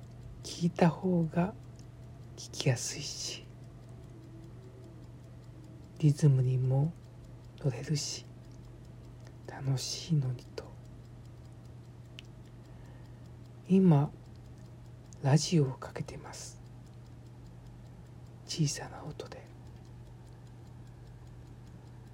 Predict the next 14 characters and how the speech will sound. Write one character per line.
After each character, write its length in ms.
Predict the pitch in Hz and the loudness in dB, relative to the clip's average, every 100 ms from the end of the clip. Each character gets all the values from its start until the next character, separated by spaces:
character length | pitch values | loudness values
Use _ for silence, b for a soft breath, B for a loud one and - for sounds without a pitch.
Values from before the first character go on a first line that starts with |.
| - - - - | -14 -14 -14 -8
遠 180 | - 208 | 6 8
く 180 | 208 - | 6 0
か 160 | - 170 | 8 8
ら 200 | 139 165 - - - - - - - - - - - | 8 2 -6 -16 -16 -16 -16 -16 -16 -16 -16 -16 -10
風 300 | - - - | -8 2 10
に 180 | 160 175 | 12 12
乗 120 | 170 | 10
っ 20 | 175 - - | 8 2 2
て 240 | 165 170 214 - - - - - - - - - - - | 6 6 4 -10 -14 -14 -14 -14 -14 -14 -14 -14 -14 4
電 240 | 160 185 | 8 10
車 200 | 175 - | 8 6
の 120 | 127 127 | 4 2
音 280 | 127 - | -2 -2
が 300 | 143 143 160 | 2 6 4